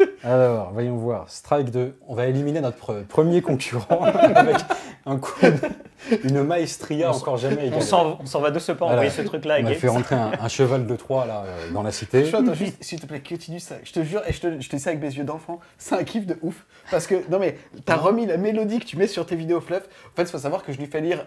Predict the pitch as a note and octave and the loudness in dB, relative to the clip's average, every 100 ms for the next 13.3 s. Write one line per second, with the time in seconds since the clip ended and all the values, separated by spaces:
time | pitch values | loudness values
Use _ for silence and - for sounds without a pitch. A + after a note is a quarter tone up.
0 | A#2+ A2+ G#2+ A2+ C3 D3 - D#3+ B2+ E3+ | -2 0 0 -2 -6 -6 -6 -4 -4 -4
1 | - C3 A#2+ - D#3 - - F#3 D#3+ C#3 | -2 -2 -2 -6 -12 -10 -4 -4 -2 -6
2 | B2+ - - C#3+ G#2+ C#3 - - F2+ F2 | -8 -12 -6 -6 -6 -12 -20 -18 -14 -12
3 | F#2+ - - D#3+ - - C#3+ - - C3+ | -14 -16 -14 -14 -14 -10 -10 -10 -18 -8
4 | C3 B2+ B2+ B2+ - D3 D#3+ D3+ D3 C3 | 0 2 2 -2 -6 -4 0 0 0 0
5 | C3+ G3+ - - G#3 G#3+ - - B2 C3 | -2 -8 -10 -10 -6 -6 -10 -12 -8 -6
6 | C#3+ G3 C#3+ F3 A#3 E3 C3 - C#4+ - | -6 -6 -6 -6 0 2 4 4 2 0
7 | - - - - - F3+ E3+ C#3 C#3+ C#3+ | -16 -14 -14 -14 -14 -12 -2 2 4 2
8 | C3+ C3+ C3 A#2+ C3+ C3+ C#3+ B2+ A#2 - | 0 0 0 -2 -4 -2 0 -2 -2 -8
9 | C3+ E3+ - - - D#3+ B3+ A#3 F#3 F3 | -8 -8 -12 -16 -10 -4 -4 -4 -4 -4
10 | D#3+ D#3+ D#3 G3 B2 D#3 G3+ - C#3+ D3+ | -2 -4 -6 -8 -8 -6 -4 -2 -2 0
11 | C#3 A#2 A#2+ C3+ D3+ C3 G#2 G#3 G3 G3 | 0 -2 -4 -6 -6 -6 -6 -6 -4 -6
12 | G3 G#3+ G3+ G3+ G#3 G3 F#3+ E3 E4+ A#3+ | -2 -2 -2 -6 -10 -2 2 4 6 6
13 | A3+ G3+ F#3+ | 4 0 0